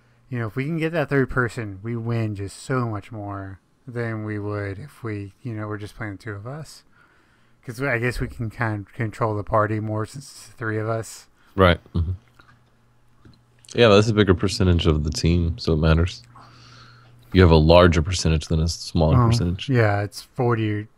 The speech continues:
Speaker 1: for forty versus sixty percent.
Speaker 2: Right.
Speaker 1: Yeah, so that was a big thing for me. Uh, my first time hitting twelve hundred, which is
Speaker 2: That's
Speaker 1: a sad,
Speaker 2: awesome.
Speaker 1: sad accomplishment, but still an accomplishment.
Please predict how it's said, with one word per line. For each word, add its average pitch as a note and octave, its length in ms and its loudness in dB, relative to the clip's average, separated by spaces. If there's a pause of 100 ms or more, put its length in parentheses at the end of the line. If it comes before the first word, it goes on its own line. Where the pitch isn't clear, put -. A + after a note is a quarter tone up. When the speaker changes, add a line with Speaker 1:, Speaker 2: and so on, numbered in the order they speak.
(120)
Speaker 1:
for C3 220 -2
forty A#2+ 380 -4
versus A2 320 -8
sixty A2+ 340 -10
percent. G#2+ 500 -8 (460)
Speaker 2:
Right. D#2+ 200 2 (840)
Speaker 1:
Yeah, A2 300 4
so G#2 320 -8 (260)
that C#3 120 0
was C#3 160 6
a B2+ 80 4
big A#2+ 180 4
thing A2+ 180 0
for G#2+ 160 2
me. G2+ 340 6 (140)
Uh, G2+ 380 6 (120)
my G#2+ 80 -6
first A2 280 -2
time G#2+ 160 0
hitting G2+ 200 -2
twelve G#2 240 -2
hundred, G2+ 400 -2 (2000)
which C#3 220 0
is D3+ 80 -2
Speaker 2:
That's - 160 6
Speaker 1:
a - 20 8
sad, - 80 10
Speaker 2:
awesome. A2 280 4 (120)
Speaker 1:
sad C#3 320 0
accomplishment, A2 800 -2
but B2+ 140 -6
still A#2 200 -4
an G#2+ 100 -4
accomplishment. G#2 640 -8